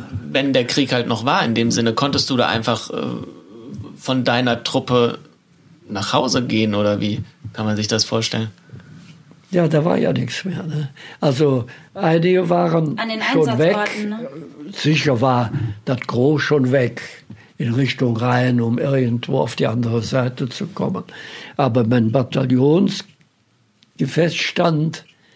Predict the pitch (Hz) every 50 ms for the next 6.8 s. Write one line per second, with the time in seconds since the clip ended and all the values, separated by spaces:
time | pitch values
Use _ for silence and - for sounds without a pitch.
0 | _ _ _ _ _ _ _ _ _ _ _ - - 139 127 123 123 123 123 123
1 | - - - _ _ _ _ _ _ _ - _ _ _ _ _ _ _ _ -
2 | - - - - 127 151 151 - - 160 156 - - 135 131 120 - - 147 151
3 | 156 135 127 127 123 123 123 127 131 151 175 190 196 170 135 127 127 120 107 117
4 | 127 120 127 127 127 120 127 131 135 139 165 196 208 196 - - 123 107 117 120
5 | 113 110 113 123 131 135 156 135 123 127 120 - - 120 113 - - 120 120 151
6 | 190 196 - - _ _ _ _ _ - 127 120 117 120 127